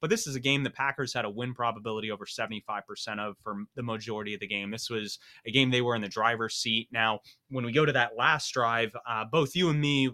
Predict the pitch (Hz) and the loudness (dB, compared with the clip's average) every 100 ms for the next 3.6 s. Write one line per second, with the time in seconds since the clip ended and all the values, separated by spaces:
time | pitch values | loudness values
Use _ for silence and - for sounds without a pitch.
0 | 117 139 139 127 117 - - _ _ _ | 0 0 2 2 -2 -8 -20 _ _ _
1 | 131 127 127 120 123 123 107 113 98 95 | 2 4 4 0 0 0 0 2 2 0
2 | - 107 95 107 113 135 127 113 104 101 | -4 -2 -2 -2 2 2 2 0 2 4
3 | 107 110 107 - - | 4 0 -6 -8 -10